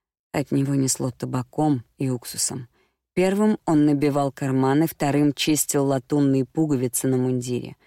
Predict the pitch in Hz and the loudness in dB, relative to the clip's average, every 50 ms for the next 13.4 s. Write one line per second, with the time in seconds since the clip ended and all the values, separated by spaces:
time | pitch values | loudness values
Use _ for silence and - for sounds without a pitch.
0 | _ _ _ _ _ _ _ _ - 147 - - - 151 135 - - 143 139 139 | _ _ _ _ _ _ _ _ -12 -12 -10 -6 -4 -4 -4 -4 -4 -4 -2 -2
1 | 156 151 131 - - 131 127 123 120 143 151 151 - 151 - - 143 131 135 - | -2 -2 -4 -6 -8 -6 -6 -6 -4 -4 -6 -6 -8 -12 -12 -10 -10 -10 -10 -10
2 | - 143 - - - - - - - - 135 - _ _ _ _ _ _ _ _ | -10 -10 -10 -10 -10 -10 -10 -10 -12 -14 -16 -20 _ _ _ _ _ _ _ _
3 | _ _ _ - 160 143 - - 151 160 160 156 143 131 - - - 147 143 139 | _ _ _ -4 -4 -2 0 0 2 2 2 0 -2 -4 -6 -8 -8 -8 -6 -6
4 | - - 147 147 143 143 139 139 131 - 127 120 123 _ _ _ _ _ _ _ | -4 -4 -4 -2 -2 -2 -4 -4 -6 -8 -10 -12 -16 _ _ _ _ _ _ _
5 | _ _ _ _ _ _ _ _ _ _ _ _ _ _ _ _ - - 165 156 | _ _ _ _ _ _ _ _ _ _ _ _ _ _ _ _ -4 -2 0 0
6 | 156 156 151 190 190 - 175 165 160 151 147 147 143 135 147 160 170 175 - - | 2 2 0 0 -2 0 0 2 2 2 0 -2 -2 0 0 0 0 -2 -4 -6
7 | 151 - - 143 139 143 139 - - 131 131 123 - - 147 151 160 160 151 143 | -10 -6 -4 -2 -2 -2 -2 -4 -6 -8 -6 -6 -4 0 0 2 2 2 0 0
8 | 139 143 127 120 135 123 131 139 139 139 131 - - - 127 127 143 143 131 - | -2 -4 -4 -4 -4 -4 -2 -2 -2 -2 -2 -4 -6 -6 -6 -6 -8 -8 -8 -10
9 | 131 123 123 - _ _ _ _ _ _ _ _ _ _ _ _ - 151 - - | -14 -16 -16 -18 _ _ _ _ _ _ _ _ _ _ _ _ -8 -6 -4 -2
10 | 180 170 156 147 - 147 - 151 151 143 156 147 139 135 - - 170 170 185 175 | -2 -2 -2 -4 -6 -6 -6 -4 -2 -2 -2 -2 -2 -4 -4 -2 0 0 2 0
11 | - - - 143 139 139 135 139 - - 139 127 147 143 139 - - 139 127 - | -2 -4 -4 -4 -2 -2 -2 -2 -4 -4 -4 -4 -4 -6 -6 -6 -8 -6 -6 -4
12 | - 135 135 135 135 131 139 135 - - 139 135 131 143 143 139 135 - 139 139 | -2 -2 -2 -2 -2 -4 -6 -8 -6 -6 -8 -6 -4 -4 -6 -6 -6 -6 -8 -8
13 | 131 131 - - - - 170 170 | -8 -8 -8 -10 -10 -8 -8 -10